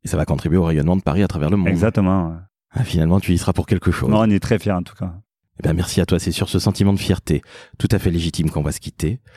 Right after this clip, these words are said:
Speaker 1: Je dis bravo pour cette carrière à laquelle tu n'avais jamais pensé. La mécanique mène toujours très très loin à condition de s'en sortir. Bravo pour tout ce que tu as fait, parce que finalement, que ce soit à Rennes, à Strasbourg, au Caire ou à Paris,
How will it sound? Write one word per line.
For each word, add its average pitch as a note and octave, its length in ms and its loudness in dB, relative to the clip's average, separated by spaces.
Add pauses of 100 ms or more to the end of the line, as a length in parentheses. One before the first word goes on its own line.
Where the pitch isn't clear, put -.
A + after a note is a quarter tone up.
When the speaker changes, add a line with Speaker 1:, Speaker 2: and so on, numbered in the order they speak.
(680)
Speaker 1:
Je - 140 0
dis G#2 160 2
bravo F#2+ 580 2 (460)
pour - 160 0
cette - 200 -2
carrière F2 680 2 (280)
à - 80 0
laquelle F#2+ 240 0
tu G2 120 -4
n'avais D#2+ 200 0
jamais E2 300 0
pensé. D2 480 -6 (500)
La G2+ 140 2
mécanique G2 480 2
mène F2+ 160 2
toujours G2+ 260 2
très G2 160 0
très - 140 2
loin G2+ 180 2
à G2 40 2
condition F#2 360 0
de - 60 -10
s'en F#2+ 100 2
sortir. E2 460 -2 (720)
Bravo A#2+ 340 4
pour G#2 140 2
tout - 120 -2
ce - 60 -4
que - 100 0
tu - 140 0
as F2 60 2
fait, E3 240 0
parce - 240 -4
que F2 180 0
finalement, F#2+ 760 2
que - 80 0
ce F#2+ 140 0
soit G2 160 2
à F#2 40 0
Rennes, E2+ 200 2
à D#2 60 0
Strasbourg, D#2+ 440 0
au D#2 80 2
Caire D#2+ 280 0
ou D#2+ 80 2
à D2+ 80 0
Paris, D2+ 320 -2